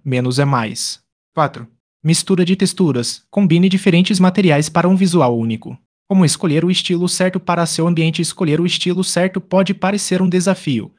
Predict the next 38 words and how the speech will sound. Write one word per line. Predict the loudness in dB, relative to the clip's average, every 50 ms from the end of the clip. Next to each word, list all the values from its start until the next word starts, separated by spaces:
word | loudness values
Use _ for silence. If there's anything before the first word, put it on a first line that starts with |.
| _ _ _
mas | -2 0 0 0
não | 0 0 0 0
se | -2 -4
preocupe. | -4 -2 -4 -4 -2 -2 -4 -4 -4 -6 -10 -16 -16 _ _ _ _ _ _ -6
Aqui | -6 -2 2 2
estão | 2 4 4 4 4
algumas | 4 2 2 2 0 0 0
dicas | 0 0 0 0 -2 -2 -2
para | 0 0 0 0
te | 2 2 2
ajudar. | 2 2 2 2 2 0 0 -4 -10 _ _ -10
Um, | -8 -8 -8 -8 -12 _ _ _ _ _ _ -4
defina | -2 0 2 4 4 4 4
sua | 4 2 0
personalidade. | 0 0 0 0 2 2 2 2 2 2 2 2 0 0 0 -4 -6 -12 -16 _ _ -2
Pense | 0 0 2 2 2
no | 0 0
que | 0 0
você | 0 0 0 0 0
gosta. | 0 2 2 2 0 -2 -6 -12 -14 -16 -18 _ _ _ _ _ _
Você | -8 -4 -4 -4
prefere | -4 -4 -2 -2 -2 0 2
algo | 2 2 2 0
moderno | -2 -2 0 0 2 0 0 0 -2 -6 -8 _
ou | -2 -2 0
rústico? | 0 -2 -2 -4 -4 -6 -10 -12 -14 -16 -16 _ _ _ _ _ _ 0
Dois, | 2 4 4 4 2 -2 -4 -8 _ _ _ _ _ _ -8
considere | -6 -6 -4 -2 0 0 2 2
o | 0
espaço. | -2 -2 -2 -2 0 0 0 -2 -4 -8 -10 _
O | -8 -6
tamanho | -2 -2 0 0 0 -2 0
do | 0 0
ambiente | -2 0 0 0 -2 -2 -2 -4
pode | -4 -2 0 0 2 2
influenciar | 0 0 0 -2 -2 -2 -2 0 0 0 0 0
sua | 0 -2 -2
escolha. | -2 -2 -4 -4 -2 -2 -2 -4 -6 -10 -12